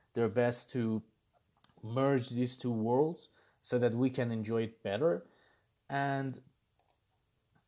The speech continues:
I think that it will definitely happen. I mean, manga already gave us a little bit of a hint, like, it's going to happen. Then the movie gave us another hint by, you know, saying that, okay, some things that were anime only may, may not appear here. And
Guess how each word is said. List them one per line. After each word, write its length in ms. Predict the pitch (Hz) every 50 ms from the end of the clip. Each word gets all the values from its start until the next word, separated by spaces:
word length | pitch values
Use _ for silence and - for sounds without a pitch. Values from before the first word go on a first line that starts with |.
| - _ -
I 120 | 123 143
think 180 | 143 202 190 180
that 160 | 175 143 -
it 100 | 147 147
will 180 | 139 127 127 123
definitely 420 | 120 139 139 139 147 135 127 120
happen. 380 | 107 107 120 117 117 - 110 104
I 60 | 107
mean, 200 | 117 139 147 139
manga 260 | 135 135 143 139 135
already 300 | 123 127 131 135 127 117
gave 240 | 107 117 123 120 123
us 120 | 120 -
a 40 | 113
little 200 | 101 107 113 113
bit 160 | 104 - 104
of 100 | 101 98
a 40 | 104
hint, 520 | - - - 110 104 101 113 120 - - - _ _ - - _ _ _ -
like, 180 | 107 110 -
it's 160 | 117 104 -
going 220 | - - 113 113 107
to 100 | - 110
happen. 400 | - - 113 107 - - 107 104
Then 140 | 120 123 127
the 80 | 123
movie 440 | 120 113 117 123 131 123 123 120 113
gave 220 | 107 113 110 107 104
us 120 | 104 -
another 340 | 110 101 107 127 131 139 123
hint 320 | 110 - 104 104 107 - - -
by, 180 | 110 101 98
you 160 | 101 101 117
know, 260 | 117 117 110 107 104 - - - - _ _ _
saying 240 | - - 123 117 110
that, 100 | 110 110
okay, 200 | 113 113 - 98
some 400 | - - - - 113 131 139 131
things 300 | - 143 139 143 143 127
that 120 | 131 123
were 200 | 120 123 - -
anime 360 | 127 123 127 131 123 120 120 -
only 360 | 110 127 127 131 127 123 123
may, 260 | 120 107 107 107 - -
may 340 | 120 120 120 120 127 131 127
not 340 | 123 117 117 120 135 139 - -
appear 420 | 143 123 - - 131 127 139 143
here. 380 | 123 139 147 147 147 143 147 147 _ _ _ - - - - - _ _ _ _ _ _ _ _ -
And 540 | 151 143 139 143 143 143 147 147 139 147